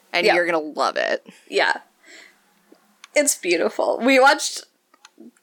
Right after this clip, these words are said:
Speaker 2: the whole season in, like, two days, and now there's two
Speaker 1: <laughs>
Speaker 2: more to watch before the f-, seven-day trial is up. <laughs>
Speaker 1: Oh my god.
Speaker 2: Um, but yeah,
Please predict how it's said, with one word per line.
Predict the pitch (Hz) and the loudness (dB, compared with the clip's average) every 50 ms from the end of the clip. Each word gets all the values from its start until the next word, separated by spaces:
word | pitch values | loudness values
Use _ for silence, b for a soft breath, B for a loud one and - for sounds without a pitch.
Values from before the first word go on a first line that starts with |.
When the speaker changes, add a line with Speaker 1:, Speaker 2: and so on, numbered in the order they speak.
| _ _ _ _ - | _ _ _ _ -2
Speaker 2:
the | - 247 269 247 | 0 0 0 0
whole | - - - 226 214 220 | -6 0 2 2 4 4
season | - - 202 202 202 - 190 190 | 2 2 2 2 2 2 0 0
in, | 185 175 170 | -2 -2 0
like, | 165 160 170 - - | 0 0 0 0 -2
two | - - 175 165 | -2 -2 0 0
days, | 160 160 151 147 143 117 131 165 175 - - - | 2 2 2 2 2 2 0 0 2 0 -2 0
and | - 208 220 | 0 -2 0
now | 196 185 175 175 170 | 2 2 2 4 4
there's | 185 196 208 - | 2 0 0 0
two | - - 226 185 180 | -2 2 2 2 2
Speaker 1:
<laughs> | 175 | 2
Speaker 2:
more | 165 - - | 0 0 2
to | 175 165 156 | 2 2 2
watch | - 78 127 175 - - - | 2 2 2 0 -2 -4 -4
before | 208 202 - - - 185 170 | -4 -6 -4 0 0 0 0
the | 165 - 170 151 139 107 - 269 - | 2 2 2 2 2 0 -2 -6 -10
f-, | - - - - - 131 | -12 -12 -12 -10 -4 -2
seven-day | - - 190 160 151 160 170 - - | 0 0 0 -2 -2 -4 -6 -6 -4
trial | 214 - 190 165 - - - - | -2 0 0 0 0 0 -2 -2
is | - - | -2 -2
up. | - - - - - - | -4 -4 -4 -6 -8 -10
<laughs> | B B B B B B B B B B B B _ - 392 302 - - - | B B B B B B B B B B B B _ -2 -2 -2 -2 -2 -4
Speaker 1:
Oh | 208 214 190 | -4 -2 -2
my | 185 190 | -2 -2
god. | 185 165 156 147 151 220 226 208 B B B B B B B B B B B B B B B B B B _ _ _ _ _ _ _ _ _ _ _ - - - - | 0 0 0 0 0 0 -2 -4 B B B B B B B B B B B B B B B B B B _ _ _ _ _ _ _ _ _ _ _ -16 -14 -8 -2
Speaker 2:
Um, | - 226 226 208 196 190 180 175 165 104 - b b b b b b b b b b _ _ _ _ _ _ _ _ _ _ _ _ _ _ | 2 4 4 4 2 0 -2 -8 -14 -16 -16 b b b b b b b b b b _ _ _ _ _ _ _ _ _ _ _ _ _ _
but | - 254 156 | -2 -2 0
yeah, | 196 214 185 165 - | 2 0 0 0 -2